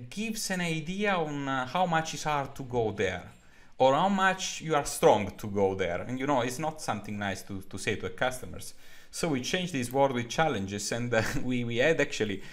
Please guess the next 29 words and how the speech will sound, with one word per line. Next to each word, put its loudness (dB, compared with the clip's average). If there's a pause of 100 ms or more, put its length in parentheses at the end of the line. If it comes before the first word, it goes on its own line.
(260)
a, -2
a -8
better, 4
uh, 4
response 0
by 0
customers. -4
A -12
challenge 2
is 0
something -2
that 0
you 2
can 2
accept 2
or 4
not, 4 (120)
have 0
not 2
implication 2
on 0
your 2
capacity 0 (320)
to -4
do -4
that -2 (400)
specific -4
mountain -4
walk. -10